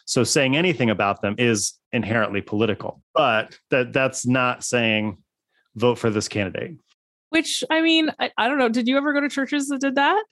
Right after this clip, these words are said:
Speaker 2: 'Cause, like, I, I definitely, I remember one time the Republican candidate for governor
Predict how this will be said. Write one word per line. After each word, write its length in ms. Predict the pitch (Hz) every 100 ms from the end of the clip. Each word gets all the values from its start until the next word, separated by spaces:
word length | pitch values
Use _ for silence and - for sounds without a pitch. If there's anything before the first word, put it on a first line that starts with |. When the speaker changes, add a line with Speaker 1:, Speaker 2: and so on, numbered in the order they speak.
| _ _ -
Speaker 2:
'Cause, 280 | 277 269 233
like, 180 | 240 226
I, 260 | 233 247 214
I 180 | 202 233
definitely, 380 | 233 233 247 208
I 40 |
remember 280 | 202 214 202
one 160 | 190
time 400 | 196 196 185 185
the 260 | 170 180 175
Republican 680 | 185 - 170 185 180 175 170
candidate 440 | - 175 175 160 -
for 540 | - 175 165 165 165 165 -
governor 580 | 165 185 180 - 185